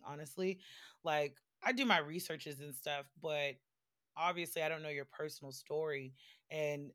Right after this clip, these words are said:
that's such an inspiring story. 'Cause like I said, all I thought about when you were saying that was like, "Oh my gosh,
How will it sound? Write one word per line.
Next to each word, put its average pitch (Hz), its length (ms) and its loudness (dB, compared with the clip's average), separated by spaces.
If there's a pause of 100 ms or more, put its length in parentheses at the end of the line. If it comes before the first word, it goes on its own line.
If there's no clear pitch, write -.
(120)
that's 170 240 0 (160)
such 185 240 2
an 180 80 -4
inspiring 151 560 -4
story. 147 320 -4
'Cause 143 140 -10
like 151 120 -2
I 156 80 -2
said, 143 200 -2
all 151 220 4
I 165 120 6
thought 156 240 -2
about 151 220 0
when 147 80 -6
you 139 80 -6
were 139 60 -8
saying 202 380 -4
that 143 200 -2
was 139 120 -8
like, 135 240 -4 (420)
"Oh 226 80 4
my 202 160 4
gosh, 156 440 4